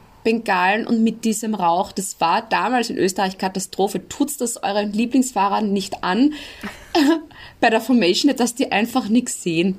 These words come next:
Das ist so sinnlos. Gebt das Geld einfach für was anderes aus, für was zum Trinken und spendet einfach eurem Sitznachbarn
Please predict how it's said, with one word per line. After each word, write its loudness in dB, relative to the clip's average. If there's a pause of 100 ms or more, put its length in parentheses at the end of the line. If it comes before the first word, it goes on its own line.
(120)
Das -2
ist -8
so -2
sinnlos. 0 (520)
Gebt 2
das -8
Geld 0
einfach 0
für -2
was -4
anderes 0
aus, 0 (300)
für 2
was -4
zum -4
Trinken 2
und 0
spendet 0
einfach -2
eurem 0
Sitznachbarn -2